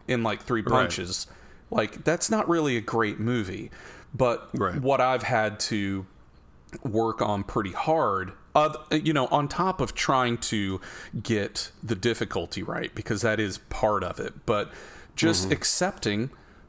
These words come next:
Speaker 1: sometimes the players are gonna blow it out like that. And let's be honest, the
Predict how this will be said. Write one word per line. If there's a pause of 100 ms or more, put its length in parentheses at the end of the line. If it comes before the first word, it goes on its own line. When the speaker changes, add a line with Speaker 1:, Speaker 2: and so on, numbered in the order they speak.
(160)
Speaker 1:
sometimes (100)
the
players
are
gonna
blow
it
out
like
that.
And
let's
be
honest, (240)
the